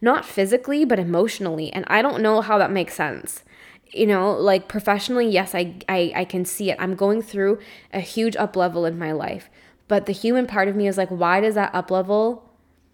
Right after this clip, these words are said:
make me feel like I just can't show up on Sunday?" And obviously the answer to that is because I'm feeling a lot of very deep emotions right now, and I just want to be alone. I just want to sit at home. You know, quite frankly, I don't want to sit at home. I want to curl underneath my duvet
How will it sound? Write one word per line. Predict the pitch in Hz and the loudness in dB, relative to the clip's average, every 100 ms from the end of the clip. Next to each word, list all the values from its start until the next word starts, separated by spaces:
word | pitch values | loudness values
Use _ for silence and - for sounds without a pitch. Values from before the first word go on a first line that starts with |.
| _ _ _ _ | _ _ _ _
make | - 214 202 | 0 4 4
me | 220 208 | 2 -2
feel | 202 202 180 180 | -2 -4 0 2
like | 196 180 | 0 2
I | 180 | 0
just | 180 180 - | 0 -4 -6
can't | 202 185 | -4 -4
show | - 180 | -4 -2
up | 151 156 | -2 -2
on | 156 175 | -4 -4
Sunday?" | - 110 - 92 214 _ _ - - - | -8 -6 -6 -6 -8 _ _ -20 -20 -12
And | - 208 | -2 0
obviously | 202 202 202 226 | 0 0 0 0
the | 214 185 | 2 0
answer | 185 190 | 0 -4
to | 185 | -6
that | 175 170 | -4 -4
is | 175 | -4
because | 202 202 180 | -6 -6 -6
I'm | 180 | -4
feeling | 294 311 | -2 -2
a | 190 | 0
lot | 180 185 | 0 0
of | |
very | 175 180 170 156 - | 0 0 0 -2 -6
deep | 170 165 | -8 -6
emotions | 160 139 110 104 170 | -6 -8 -8 -10 -8
right | 156 104 | -8 -8
now, | 175 151 - | -8 -8 -8
and | 190 | -6
I | 175 | -6
just | 170 196 196 | -4 -6 -4
want | 208 208 | -6 -6
to | |
be | 190 170 | -6 -6
alone. | 160 156 180 185 - _ - - _ - | -2 -2 -4 -6 -14 _ -20 -20 _ -8
I | 180 | -6
just | 170 196 240 | -4 -4 -2
want | 233 | -4
to | 233 | -4
sit | - 151 196 - _ | -8 -6 -8 -8 _
at | - - | -12 -10
home. | 208 170 226 262 _ _ _ _ _ _ | -10 -8 -8 -10 _ _ _ _ _ _
You | 247 | 2
know, | 277 277 | 2 2
quite | 269 247 | -2 -4
frankly, | 254 254 202 | -2 -2 -2
I | |
don't | 214 262 | 0 -2
want | 247 | -4
to | 220 | -4
sit | 220 | -4
at | - 180 | -4 -6
home. | 185 - | -8 -8
I | 208 | -4
want | 208 208 | -4 -4
to | 214 | -8
curl | - - 226 247 | -8 -2 -2 0
underneath | 240 226 214 208 196 | -2 -4 -2 -2 -4
my | 196 190 | -4 -4
duvet | 202 202 - - 214 | -4 -6 -4 -2 -4